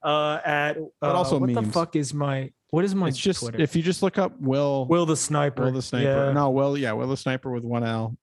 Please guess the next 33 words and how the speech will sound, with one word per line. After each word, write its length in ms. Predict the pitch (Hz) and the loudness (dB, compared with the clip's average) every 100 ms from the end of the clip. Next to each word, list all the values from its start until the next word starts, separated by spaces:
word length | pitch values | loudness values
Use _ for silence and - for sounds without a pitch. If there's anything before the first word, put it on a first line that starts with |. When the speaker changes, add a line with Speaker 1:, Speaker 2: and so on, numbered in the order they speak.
| - | -4
Speaker 2:
Y-, 80 | 120 | -2
Speaker 1:
Yeah. 220 | 113 127 | 0 2
Speaker 2:
you'll 80 | 113 | 0
find 320 | - 107 107 | 0 -2 -2
it. 100 | - _ _ _ 143 127 | -4 _ _ _ -12 -4
Speaker 1:
Yeah, 280 | 120 120 | -2 -2
Speaker 2:
He, 40 | 139 | -2
Speaker 1:
I'm 120 | 143 | 0
Speaker 2:
he 80 | 139 | 2
has, 200 | 156 160 | 2 2
like, 180 | 170 147 | 0 2
a 280 | 127 117 113 | 2 2 2
weird 420 | 120 120 120 135 - _ _ _ _ _ | 2 2 0 -6 -16 _ _ _ _ _
Russian. 520 | 110 107 - 107 98 - - | -8 -8 -8 -10 -12 -6 0
Speaker 1:
It's 280 | 170 170 214 | 2 2 -2
Big 320 | 147 196 156 | 2 2 4
Les, 440 | 156 151 147 127 | 2 2 0 0
and 180 | 165 147 | -2 0
then, 160 | 143 143 | 0 2
yeah, 160 | 139 | 2
my 200 | 139 143 | 2 0
fucking, 600 | 135 147 - 139 131 135 139 | 0 -2 -2 -4 -4 -8 -2
my 160 | 143 147 | 2 2
name 220 | 143 143 | 2 0
is 140 | 131 | 0
Vasily 420 | 123 127 147 143 | -2 -2 0 -2
Mihailovich 760 | 135 123 131 135 135 135 131 - | -2 -2 -2 -2 -2 -2 -4 -4
on 160 | 131 | -6
Twitter 320 | 131 135 135 135 | -4 -2 0 0
right 120 | 139 | 0
now, 280 | 139 135 139 | 0 -4 -4
so. 320 | 123 131 135 - | -4 -4 -4 -10
Speaker 2:
Nice. 360 | 131 - - | -16 -16 -18